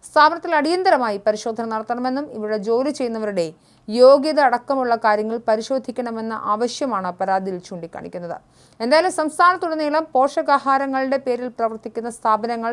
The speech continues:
സംശയത്തിന് നിഴലിലാണ്. നിരവധി പേർ ആരോഗ്യ പ്രശ്നങ്ങൾ നേരിട്ടിട്ടും ഇത്തരം സെന്ററുകളിൽ ആരോഗ്യവകുപ്പ് മതിയായ പരിശോധനകൾ പോലും നടത്തുന്നില്ല എന്ന പരാതിയുമുണ്ട്. ലൈസൻസ് പോലും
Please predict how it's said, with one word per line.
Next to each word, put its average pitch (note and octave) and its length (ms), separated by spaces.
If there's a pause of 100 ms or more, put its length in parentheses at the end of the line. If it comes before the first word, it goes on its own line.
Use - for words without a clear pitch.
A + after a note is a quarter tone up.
(120)
സംശയത്തിന് G#3+ 520
നിഴലിലാണ്. A3+ 420 (420)
നിരവധി D4 460
പേർ G3 180 (200)
ആരോഗ്യ A3+ 320
പ്രശ്നങ്ങൾ A#3 380
നേരിട്ടിട്ടും A3+ 460
ഇത്തരം A3+ 240 (100)
സെന്ററുകളിൽ A#3 520 (240)
ആരോഗ്യവകുപ്പ് A#3 640 (100)
മതിയായ B3+ 300 (100)
പരിശോധനകൾ A#3 580
പോലും A3 240
നടത്തുന്നില്ല A3 440 (140)
എന്ന G#3+ 140 (100)
പരാതിയുമുണ്ട്. G3+ 640 (460)
ലൈസൻസ് A3 480
പോലും A#3 220